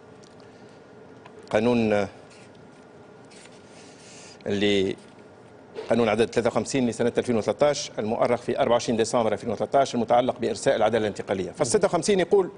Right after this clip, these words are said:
"تتولى الهيئة القيام بالأعمال التحضيرية التالية في أجل أقصاه ستة شهور الموالية لتسمية أعضائها". اليوم أعضائها تسماوا عندهم عام وثلاثة شهور.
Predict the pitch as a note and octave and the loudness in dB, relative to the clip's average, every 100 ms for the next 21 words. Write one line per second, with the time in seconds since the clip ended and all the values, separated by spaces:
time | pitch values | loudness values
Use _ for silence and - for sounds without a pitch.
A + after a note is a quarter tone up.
0 | - - - - - D3 D3 D#3+ D3 B2+ | -18 -20 -20 -4 0 2 2 2 2 2
1 | A2 - - - - - - - - - | 0 -4 -18 -20 -20 -20 -20 -20 -18 0
2 | D3 C#3+ D3 C3+ G#2 - - - A2 - | 0 2 2 2 0 -6 -20 -12 -4 0
3 | C#3+ A#2 C#3+ B2+ B2+ A2+ C#3+ C#3 C3+ - | 2 2 2 2 0 2 2 2 0 0
4 | E3 E3 E3+ E3 - - - - C3 C3 | 2 4 2 0 -6 -20 -20 -6 -2 0
5 | F3 D#3 E3 D#3+ D#3 - F#3 - - - | 0 2 2 2 -2 0 0 0 -6 0
6 | C3+ - - - - - - - - - | 2 2 -8 -16 -20 -20 -20 -20 -6 -4
7 | - C3+ - E3 E3 - - - D3 C3 | 0 0 2 0 0 -10 -4 0 2 4
8 | B2+ B2+ B2 B2 - B2 B2 - B2+ A#2+ | 2 2 0 -4 -6 -6 -4 -2 -2 0
9 | B2 G2+ A2 - - - - - - - | 0 0 -2 -6 -18 -20 -20 -20 -20 -18
10 | - A2 D3 F#3 - C3+ A2+ D3+ C3 C3+ | -4 2 4 2 0 0 2 2 0 -2
11 | - D3 E3 C#3+ D3+ C3 B2 C#3+ E3 D#3+ | -2 0 2 0 -2 -2 0 2 0 -4
12 | - C3 D3 B2+ A2+ G2 | -12 -4 -2 -2 -4 -8